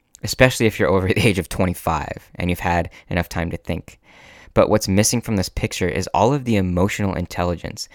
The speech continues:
the self-reflection, the self-love, sacrifices for others, the struggle of not having answers, the humbling of situations, the loss of love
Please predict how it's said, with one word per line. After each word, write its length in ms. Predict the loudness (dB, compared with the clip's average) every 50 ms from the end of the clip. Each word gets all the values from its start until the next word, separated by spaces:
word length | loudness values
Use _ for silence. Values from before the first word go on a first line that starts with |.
| -20 -20 -20 -12 -8
the 80 | -6
self-reflection, 840 | -4 0 2 2 2 2 0 -6 -8 -4 -2 -2 -2 -2 -4 -4 -4 -4
the 80 | -2
self-love, 680 | 0 0 2 0 0 -2 -4 -2 0 0 0 0 -2
sacrifices 880 | -4 -4 -2 -2 0 -2 -2 -4 -8 -6 -4 -2 -2 -2 -4 -4 -6 -6
for 160 | -6 -8 -6 -4
others, 420 | -4 -2 -2 -4 -6 -6 -10 -16 -18 -20 -20 -20 -20 -20 -20 -20 -12 -8
the 80 | -6 -6
struggle 340 | 0 2 4 4 6 4
of 120 | 4 2 2
not 280 | 0 0 0 0 -2
having 380 | -2 0 0 0 0 -2 -4 -6
answers, 480 | -8 -8 -10 -10 -10 -10 -10 -12 -14 -18 _ _ _ _ _ _ _ -4 -2
the 60 | -2
humbling 540 | -2 2 2 2 4 4 4 2 2 2 0
of 80 | 0
situations, 640 | 0 -2 -2 -2 0 2 2 2 2 2 -2 -4 -2
the 120 | 0 0 2
loss 300 | 2 2 2 0 0 0
of 140 | -2 -2
love 500 | -2 0 0 2 2 0 -2 -6 -12 -20